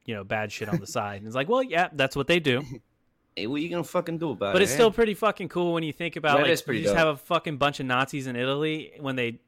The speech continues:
Speaker 1: occupied Italy after Mussolini
Speaker 2: Yeah.
Speaker 1: was overthrown. You know that happened, right?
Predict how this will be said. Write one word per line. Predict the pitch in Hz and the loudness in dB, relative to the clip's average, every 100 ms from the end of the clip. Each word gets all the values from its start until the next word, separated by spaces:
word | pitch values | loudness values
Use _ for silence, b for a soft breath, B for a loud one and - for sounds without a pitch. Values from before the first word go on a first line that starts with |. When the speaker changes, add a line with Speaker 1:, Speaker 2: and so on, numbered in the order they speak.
| _ | _
Speaker 1:
occupied | 123 127 127 135 123 | -2 -2 -2 -2 0
Italy | 113 127 131 | 0 -2 -2
after | 120 123 | -4 -6
Mussolini | 117 113 110 | -8 -6 -4
Speaker 2:
Yeah. | 113 104 | 0 -2
Speaker 1:
was | 135 131 | -4 -6
overthrown. | 139 135 - 151 156 b b b | -6 -6 -6 -6 -8 b b b
You | - | -2
know | 160 135 | 2 4
that | 113 | 2
happened, | 120 117 113 | 0 -2 -6
right? | 120 120 | -6 -6